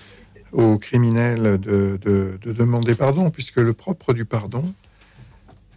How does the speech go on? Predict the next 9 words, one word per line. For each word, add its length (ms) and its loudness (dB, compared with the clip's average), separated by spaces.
c'est 200 -2
qu'il, 760 0
il, 120 2
il 140 2
ne 80 2
peut 180 0
pas 140 0
se 160 -6
commander. 460 -2